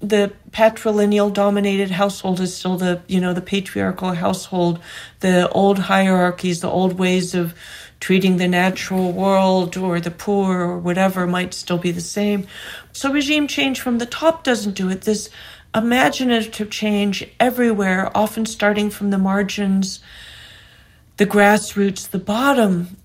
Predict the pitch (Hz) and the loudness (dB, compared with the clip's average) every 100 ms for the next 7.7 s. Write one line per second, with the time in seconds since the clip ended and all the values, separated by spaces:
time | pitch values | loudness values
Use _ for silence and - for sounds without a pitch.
0 | - 285 240 - 226 220 208 202 202 202 | -2 -2 -2 -2 2 4 4 2 0 -2
1 | 233 262 - 202 190 196 - 233 233 254 | -2 -4 -6 -6 -6 -6 -4 -2 -2 -2
2 | 269 302 294 254 233 208 220 202 233 269 | -2 -2 -2 -2 0 0 -2 0 0 2
3 | 269 247 - 226 220 208 202 202 208 208 | 2 0 -2 0 0 0 0 0 -2 -4
4 | - 277 277 - - - - 214 214 214 | -4 -4 -6 -10 -20 -20 -2 2 4 4
5 | 202 208 220 214 220 254 247 285 - - | 2 2 2 0 -2 -2 0 -2 -4 -6
6 | 220 214 214 208 196 190 214 240 240 208 | -4 -2 -4 -2 0 0 0 -2 -4 -6
7 | - - 277 269 240 - - | -8 -6 -2 0 0 -4 -10